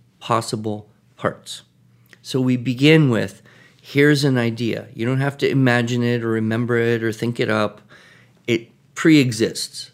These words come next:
So here's an idea. Now choose the key words to transfer the idea from here on the page into an outline. Okay, it's a simple task. You choose a keyword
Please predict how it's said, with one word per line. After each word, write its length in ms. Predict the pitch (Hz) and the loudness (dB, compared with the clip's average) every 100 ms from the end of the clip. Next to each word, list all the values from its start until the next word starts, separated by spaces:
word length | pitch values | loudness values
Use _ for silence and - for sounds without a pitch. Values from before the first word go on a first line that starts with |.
| _ | _
So 160 | - - | -18 -10
here's 400 | 120 139 127 127 | 0 2 4 2
an 100 | 120 | -2
idea. 460 | 110 117 - - _ _ _ _ _ | -2 -4 -6 -10 _ _ _ _ _
Now 400 | 123 123 113 110 - _ _ | -2 0 0 -4 -14 _ _
choose 420 | - 147 135 127 | -4 0 2 0
the 100 | 147 | -6
key 280 | 131 - 135 | -6 -2 -2
words 600 | 123 151 107 - - - - _ _ - | 2 4 2 -2 -16 -20 -20 _ _ -20
to 120 | - | -18
transfer 680 | - - 165 196 196 - 107 | -14 0 2 4 2 0 0
the 200 | 101 - | 0 -2
idea 420 | 117 110 107 101 | -2 -2 -4 -6
from 480 | - 113 104 101 - - _ _ _ _ _ _ | -6 -4 -4 -6 -12 -20 _ _ _ _ _ _
here 300 | - 165 131 | -2 4 4
on 160 | 120 113 | 4 0
the 60 | 98 | -2
page 580 | 127 101 107 123 - - - - - _ - _ _ _ _ - | -2 -2 -4 -10 -16 -20 -20 -20 -20 _ -20 _ _ _ _ -2
into 340 | 131 110 127 | 0 2 0
an 100 | 107 | 0
outline. 420 | 113 - 104 - - _ _ _ _ _ - | -2 -4 -8 -16 -20 _ _ _ _ _ -6
Okay, 380 | 120 175 143 - _ | -2 -2 -2 -6 _
it's 120 | - | -10
a 60 | 110 | -8
simple 960 | - - - 170 170 175 170 170 - _ _ - | -6 -6 2 2 2 2 0 0 -6 _ _ -4
task. 580 | 143 110 - - - - _ - - _ | -2 -2 -4 -12 -14 -20 _ -20 -20 _
You 180 | - 110 | -6 -6
choose 420 | 101 - 185 165 160 | -4 0 4 6 4
a 40 | |
keyword 600 | 156 151 143 180 185 | 0 0 2 4 2